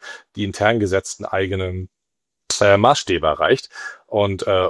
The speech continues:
um quasi zu sagen, wir haben so und so viel zehntausend Leute abgeschoben, ähm, müssen sie jetzt an die Leute rangehen, die sie schnell kriegen. Und das sind irgendwelche Leute, die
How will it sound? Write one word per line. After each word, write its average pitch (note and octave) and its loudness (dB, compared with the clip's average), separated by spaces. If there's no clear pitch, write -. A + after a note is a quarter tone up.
um E3+ 2
quasi G2 2
zu - -10
sagen, G2 2
wir G#2+ 6
haben F#2+ -2
so F#2+ -4
und F#2+ -6
so F2+ -10
viel F2+ -14
zehntausend F2 -6
Leute F#2+ -2
abgeschoben, G2+ -6
ähm, G2+ 2
müssen A2+ 0
sie G#2 4
jetzt A2+ 6
an A2 2
die G2+ 2
Leute G#2 2
rangehen, G2+ 2
die G2+ 0
sie G2 -4
schnell A2+ 0
kriegen. E3 2
Und F2+ -2
das E2 2
sind F2 -10
irgendwelche F#2 -2
Leute, B2 4
die C3+ -2